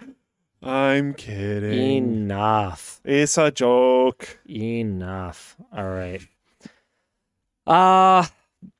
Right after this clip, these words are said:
Speaker 1: Sh-, uh, speaking of which, should we do some merch messages?
Speaker 2: Yeah, we probably should. Should we do one more topic for, oh no, we should definitely do some merch messages. Oh, there's some curated ones.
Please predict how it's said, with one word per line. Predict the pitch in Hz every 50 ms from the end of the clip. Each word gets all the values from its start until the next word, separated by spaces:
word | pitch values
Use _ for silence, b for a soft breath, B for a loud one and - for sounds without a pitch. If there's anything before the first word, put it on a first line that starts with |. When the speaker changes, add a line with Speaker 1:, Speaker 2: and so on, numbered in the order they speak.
| _ _ _ - -
Speaker 1:
Sh-, | - -
uh, | 127 170 165 151
speaking | - - - 165 185 185 147 123
of | 110 107
which, | 117 156 -
should | - - - - - 120 104
we | 104 101
do | 95 104 117
some | - - 180
merch | 180 190 196 - -
messages? | 214 202 - - - 302 - - -
Speaker 2:
Yeah, | 196 156 147 135 123 123
we | 120 131 123
probably | - - 135 123 127 131 117 117 117 110
should. | 98 - - 127 113 113 110 107 98
Should | - - - - - - 117
we | 117
do | 113 127
one | 117 123 127
more | 131 131 123
topic | - - 127 127 131 - 165 -
for, | - 185 180 -
oh | 151 127
no, | 120 110
we | 107 104 113
should | - - - 110
definitely | 95 113 104 - - 117 - - 123 110
do | 104 101
some | - - 101 98
merch | 95 98 95 - -
messages. | 101 95 92 - 107 92 95 95 92 - - -
Oh, | 139 127 120 107
there's | 104 101 -
some | - - 104
curated | 95 - - 117 107 104 101 98 98 95
ones. | 95 101 98 101 95 - -